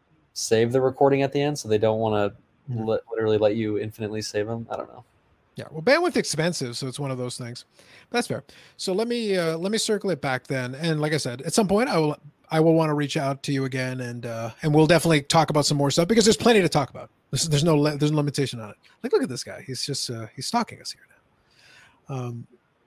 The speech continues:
Speaker 2: but in the, kind of a precursor to it, uh, first this. I know you guys in Card Ladder, you're, one of the things that has been mentioned, and I don't know if that's still down the pipeline, is I think you guys wanted to also incorporate a little bit of a, um, kind of a marketplace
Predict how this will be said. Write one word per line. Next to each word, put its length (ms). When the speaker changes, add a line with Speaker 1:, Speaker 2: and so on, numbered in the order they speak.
Speaker 2:
but 100
in 160
the, 180
kind 200
of 80
a 40
precursor 460
to 220
it, 180
uh, 180
first 360
this. 340
I 80
know 120
you 140
guys 280
in 100
Card 240
Ladder, 220
you're, 480
one 260
of 60
the 80
things 240
that 60
has 80
been 180
mentioned, 360
and 100
I 80
don't 160
know 80
if 60
that's 180
still 140
down 180
the 80
pipeline, 600
is 80
I 80
think 240
you 80
guys 280
wanted 300
to 60
also 340
incorporate 500
a 40
little 240
bit 200
of 180
a, 240
um, 220
kind 160
of 60
a 60
marketplace 560